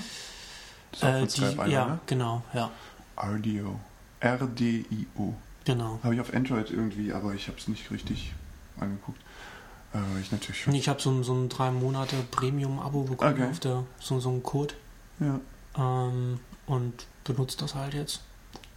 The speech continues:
Speaker 2: Äh, und
Speaker 1: Es geht ja immer ums Repertoire, nicht wahr?
Speaker 2: Ja, und da hatte de-, äh, das, de-, die Wired oder irgendein Blog von der Wired, die hatten sich das angeschaut, das Repertoire zumindest in den U S A.
Speaker 1: Hm.
Speaker 2: Und die sind zu der, äh,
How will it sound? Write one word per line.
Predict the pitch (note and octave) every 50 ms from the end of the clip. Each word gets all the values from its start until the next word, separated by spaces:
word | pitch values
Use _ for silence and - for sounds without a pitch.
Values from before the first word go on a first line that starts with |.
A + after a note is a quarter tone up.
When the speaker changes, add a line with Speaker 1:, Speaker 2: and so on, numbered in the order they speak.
| - - -
Speaker 2:
Äh, | D3 C#3+ C#3+ - - - - - - - - - D3
und | C#3 C#3 - - - - - -
Speaker 1:
Es | - - -
geht | - C3 C3
ja | D3 -
immer | - B2 C3+ D3 -
ums | - D3 - - - -
Repertoire, | B2+ - - - - - - A2+ G#2 F#2 F2+ F2+
nicht | F#2 G2+ G#2 -
wahr? | G#2 A2 A2+ C3 C#3+ - - - - -
Speaker 2:
Ja, | D3 D3+ D3+ C3+ B2 A#2+ C3 D#3+ -
und | - C#3+ C3+ C3+ C#3 C#3+ C3+ C#3+
da | C#3+ C#3+ D#3 E3+ F3+ F3+ F3 E3+
hatte | F3+ F3 F3+ F3+ F3+ F3+ F3 E3+
de-, | E3+ E3 E3 - - - - - D#3
äh, | C#3+ C#3 C#3 C#3 C#3 C#3+ C#3+ - -
das, | - - - - - - - - - -
de-, | D3+ C#3 B2+ B2+
die | B2 - C#3 B2
Wired | B2 A#2+ B2 C#3 E3+ F#3+ G3+ G3 -
oder | C#3+ C3 -
irgendein | C#3 C3 C3 B2+ A#2
Blog | A#2+ B2+ C3 D#3 - -
von | - D#3 D3+
der | D3+ D3
Wired, | C#3+ D3 D3+ D3+ D3+ C#3+
die | D3+ C3+
hatten | B2+ B2+ - C#3
sich | B2+ - -
das | C#3 C3+ -
angeschaut, | D3+ D#3+ E3 D#3+ - D#3+ E3 D#3+
das | D3+ - -
Repertoire | D3 C#3+ C3+ - - C#3+ C3+
zumindest | - C#3 C3+ C3 C3 C#3
in | C#3+
den | C#3+
U | C3+
S | B2+ - -
A. | - C3 D3 F3+ F3 - - - -
Speaker 1:
Hm. | G2+ G2+ F#2+ F2+ F#2 - - - - - -
Speaker 2:
Und | - C3+
die | C3
sind | B2+ C#3 C3+
zu | - C#3+
der, | C#3+ C#3
äh, | C3+ C3+ C#3+ - - - - - D3 C3 C3 C3+ C3+ C3 C3+ C3